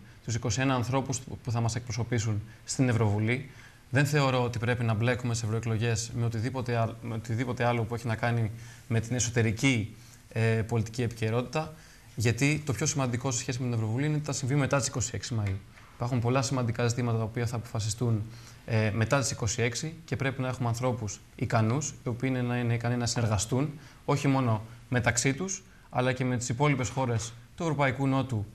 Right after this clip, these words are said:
χτίζοντας άλλες συμμαχίες, για να μπορέσουμε να διαπραγματευτούμε αποτελεσματικά για την Ελλάδα.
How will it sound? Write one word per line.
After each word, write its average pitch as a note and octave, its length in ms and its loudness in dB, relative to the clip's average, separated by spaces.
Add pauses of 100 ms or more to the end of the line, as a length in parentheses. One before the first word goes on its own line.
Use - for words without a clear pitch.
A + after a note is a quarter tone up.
(180)
χτίζοντας B2+ 420 -2
άλλες C3 220 2
συμμαχίες, E3 600 0 (100)
για C#3 100 -2
να C3 60 0
μπορέσουμε C#3+ 380 0
να C3+ 60 0
διαπραγματευτούμε A#2+ 800 -2
αποτελεσματικά A#2+ 720 0
για B2 100 -2
την A2+ 100 -2
Ελλάδα. G2+ 300 -2